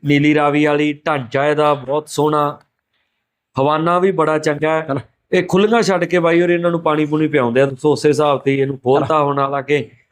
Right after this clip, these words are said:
Speaker 1: ਪੱਠੇ ਅਜੇ
Speaker 2: ਓਕੇ।
Speaker 1: ਹੁਣ ਹੀ ਪਾਏ ਆ, ਉਹਦੇ ਕਰਕੇ ਲਾਲ ਚ ਪੱਠਿਆਂ ਦਾ ਕਰਦੀ ਹੈ ਮੱਝ।
Speaker 2: ਚੱਲ, ਚੱਲ, ਚੱਲ।
Speaker 1: ਸੋ ਤੁਸੀਂ ਇਹਦਾ ਸਟਰਕਚਰ ਦੇਖ ਲਓ, ਚੰਗੇ ਢਾਂਚੇ ਦੀ ਇਹ ਮੱਝ ਆ। ਦੱਸੋ, ਜਦੋਂ ਬਾਹਰ ਜਾਊਗੀ ਹਵਾਨਾ ਤੁਹਾਨੂੰ ਦਿਸ ਜਾਣਾ।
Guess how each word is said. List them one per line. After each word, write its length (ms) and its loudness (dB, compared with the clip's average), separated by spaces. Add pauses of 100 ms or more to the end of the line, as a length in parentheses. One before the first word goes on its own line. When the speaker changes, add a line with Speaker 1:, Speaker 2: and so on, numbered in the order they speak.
Speaker 1:
ਪੱਠੇ 320 0
ਅਜੇ 100 0
Speaker 2:
ਓਕੇ। 100 0
Speaker 1:
ਹੁਣ 160 0
ਹੀ 80 0
ਪਾਏ 280 0
ਆ, 60 0
ਉਹਦੇ 140 0
ਕਰਕੇ 300 -4
ਲਾਲ 300 2
ਚ 80 -18
ਪੱਠਿਆਂ 360 -6
ਦਾ 100 0
ਕਰਦੀ 380 -2
ਹੈ 60 2
ਮੱਝ। 260 -4 (1200)
Speaker 2:
ਚੱਲ, 120 -2 (360)
ਚੱਲ, 120 0
ਚੱਲ। 160 -8 (760)
Speaker 1:
ਸੋ 580 -6 (180)
ਤੁਸੀਂ 240 -2
ਇਹਦਾ 140 2
ਸਟਰਕਚਰ 540 -2
ਦੇਖ 200 2
ਲਓ, 280 0 (1400)
ਚੰਗੇ 340 0
ਢਾਂਚੇ 420 -2
ਦੀ 140 0
ਇਹ 80 4
ਮੱਝ 300 -2
ਆ। 60 2
ਦੱਸੋ, 340 0
ਜਦੋਂ 240 0
ਬਾਹਰ 280 0
ਜਾਊਗੀ 400 0
ਹਵਾਨਾ 320 0
ਤੁਹਾਨੂੰ 220 -4
ਦਿਸ 180 0
ਜਾਣਾ। 280 0